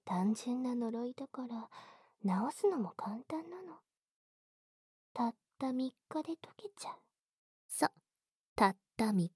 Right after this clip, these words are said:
日。ここでサキュバス二人と生活しながら、たった三日間射精我慢できたら、レベルは元通りだよ。途中で我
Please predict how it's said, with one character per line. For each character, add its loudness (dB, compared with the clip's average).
日。 0
こ 8
こ 8
で 10
サ 6
キ 6
ュ 8
バ 10
ス 6
二 12
人 0
と 0
生 2
活 0
し -2
な 2
が 0
ら、 2
た 6
っ -2
た 8
三 8
日 0
間 6
射 2
精 6
我 6
慢 6
で 2
き -12
た 2
ら、 -2
レ 6
ベ 8
ル 8
は 8
元 6
通 8
り 2
だ -2
よ。 2
途 -4
中 -4
で -2
我 0